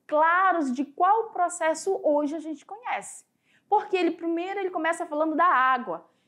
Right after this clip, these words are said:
Quando ela se congela, ela vira pedra. Por quê? Porque se você pega a água líquida, bota lá no teu congelador e congela ela, ela vai ficar sólida, ela não vai ficar sólida?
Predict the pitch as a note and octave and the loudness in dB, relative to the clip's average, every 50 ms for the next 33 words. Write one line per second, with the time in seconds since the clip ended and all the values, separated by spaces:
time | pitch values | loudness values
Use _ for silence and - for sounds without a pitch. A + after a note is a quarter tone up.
0 | _ _ _ - A3 G#3+ G#3 G#3 G#3 G#3 G#3+ G#3+ G#3+ - B3+ A#3 B3 - E4 F4 | _ _ _ -2 0 2 2 2 2 2 0 0 -2 -6 -6 -6 -4 0 0 2
1 | F4+ E4+ B3 A3 G#3+ B3 B3 B3+ C4+ C#4 C4+ A#3 G#3+ G#3+ G3 F3+ G3 B3+ C#4+ C#4+ | 2 2 0 -2 0 2 2 4 4 4 4 4 4 2 0 0 -4 -4 0 2
2 | D#4 F#4 A4+ - - - _ _ _ _ _ _ _ _ _ _ _ - A#3+ A#3 | 2 0 0 -2 -8 -18 _ _ _ _ _ _ _ _ _ _ _ -4 0 2
3 | A#3 A#3 A3 G3+ F#3+ G#3+ B3 - - A#4+ C5 A#4+ - - - G#4 D#4+ B3+ E3+ F3+ | 2 2 2 0 -2 -6 -8 -2 0 0 0 0 -2 -2 0 2 2 2 0 -2
4 | - - _ _ _ _ _ _ - G#4+ G#4+ G#4 G4+ F4+ E4+ - D#4 D4 E4+ - | -8 -16 _ _ _ _ _ _ -2 -2 -2 0 0 -2 -2 -2 -4 -4 -4 -4
5 | - A4+ - - - F#4+ F#4+ - F4 E4 D#4 D4+ D4+ D#4 D#4 D#4 B3+ A3+ G#3+ A3+ | -4 -4 -4 0 0 0 2 2 2 4 4 4 4 2 2 0 0 -4 -6 -6
6 | G#3 G#3 G3+ A#3+ C4+ - D#4 C#4+ C#4+ C#4+ D4 C#4+ C#4 C#4+ D#4 C#4+ C4+ C#4+ C4+ C#4+ | -6 -2 0 0 0 0 0 -2 -2 -2 -2 -2 -4 -4 -4 -6 -4 -2 -2 -2
7 | C#4 B3 A3+ G#3 G3+ G3+ G#3 - C4+ B3 B3 C4 B3+ B3+ A#3+ A#3+ B3 B3+ B3+ B3 | -2 -4 -4 -4 -4 -6 -6 -6 -8 -6 -4 -4 -2 0 2 2 2 2 0 -2
8 | A#3+ A#3 A#3 A#3 - - D4 F4 A4 A4+ - - _ _ _ _ _ _ _ _ | -2 -4 -4 -6 -2 0 0 0 0 -2 -6 -16 _ _ _ _ _ _ _ _
9 | - - - - - - - - - B3 A#3+ A#3+ A#3+ A#3+ A#3+ A#3 A3+ G#3 F#3 F#3 | -20 -20 -20 -20 -20 -20 -14 -4 0 2 4 6 6 6 4 4 2 0 0 0
10 | F#3 F#3+ F#3+ G3 A#3+ D4 C#4+ - - G#3 G3+ - - - E4 D#4+ C#4 A#3+ G3 F3+ | 0 0 0 0 0 -2 -2 -2 -6 -8 -10 -6 -2 2 4 4 4 4 0 -4
11 | D#3+ | -8